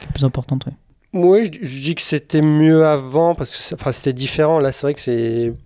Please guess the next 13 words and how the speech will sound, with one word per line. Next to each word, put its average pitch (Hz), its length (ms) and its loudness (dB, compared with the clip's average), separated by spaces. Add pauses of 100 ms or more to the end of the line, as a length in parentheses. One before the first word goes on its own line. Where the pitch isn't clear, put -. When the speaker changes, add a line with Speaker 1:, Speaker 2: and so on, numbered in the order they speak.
Speaker 2:
bonne 147 300 0
chance 175 300 -2
à - 20 -2
celui 135 240 -4
qui - 140 -6
va 120 120 0
créer, 139 320 0
là, 131 220 0
la 123 160 -2
prochaine 127 560 -2
bonne 139 320 0
comédie 127 460 0
romantique, 120 420 -4